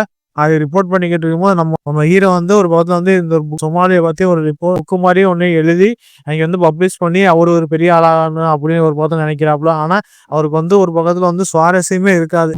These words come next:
அவர் ஆறு மாதமா இங்க வந்து இருப்பாப்புல. ஆறு மாதமா ஒரு சொல்றது, ஒரு காசு இல்லாம ஒரு பக்கத்துல வந்து சாப்பாட்டுக்கே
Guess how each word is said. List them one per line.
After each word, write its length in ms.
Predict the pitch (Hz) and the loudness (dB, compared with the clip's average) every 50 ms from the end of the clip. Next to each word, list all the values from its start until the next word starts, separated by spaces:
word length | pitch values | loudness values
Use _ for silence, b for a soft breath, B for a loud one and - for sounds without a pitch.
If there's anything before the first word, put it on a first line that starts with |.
| 160 147 | -2 -2
அவர் 140 | 147 147 147 143 151 | 0 0 0 2 2
ஆறு 140 | 170 180 185 180 175 | 2 2 2 2 2
மாதமா 280 | 180 190 190 202 208 202 | 2 2 2 2 0 0
இங்க 120 | 185 170 170 170 | 0 0 -2 0
வந்து 140 | 180 180 170 | 0 0 0
இருப்பாப்புல. 380 | 165 160 170 170 160 160 175 170 160 156 165 | 0 0 0 0 0 2 2 2 4 4 2
ஆறு 120 | 165 170 165 | 2 2 0
மாதமா 320 | 165 170 175 185 190 202 202 196 185 170 | 0 0 0 0 2 2 2 2 2 2
ஒரு 100 | 170 - | 0 0
சொல்றது, 220 | 190 180 175 170 165 160 | -2 0 2 2 2 0
ஒரு 100 | 151 - 156 | 0 0 0
காசு 240 | 160 170 170 - 180 165 | 2 2 0 0 0 0
இல்லாம 300 | 165 170 170 170 170 170 175 | 0 0 0 0 0 0 -2
ஒரு 100 | 170 160 156 | 0 0 0
பக்கத்துல 260 | 160 165 165 160 170 170 165 | -2 -2 -2 -2 -4 -4 -4
வந்து 160 | 165 175 180 - _ _ - - | -2 -4 -4 -4 _ _ -4 -2
சாப்பாட்டுக்கே 500 | 165 165 160 165 175 170 170 165 175 | 0 0 0 0 0 0 0 0 0